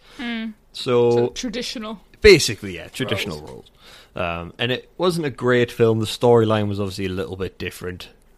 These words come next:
Speaker 2: um, I think, as far as I can remember. Um, and it was kinda weird.
Speaker 1: Mm.
Speaker 2: Um, the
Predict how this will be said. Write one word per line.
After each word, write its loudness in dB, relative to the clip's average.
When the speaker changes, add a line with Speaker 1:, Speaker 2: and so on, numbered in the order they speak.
Speaker 2:
um, -12
I -14
think, -16
as -20
far -10
as -10
I -12
can -14
remember. -12
Um, -10
and -4
it -6
was -10
kinda -10
weird. -14
Speaker 1:
Mm. -14
Speaker 2:
Um, 0
the 2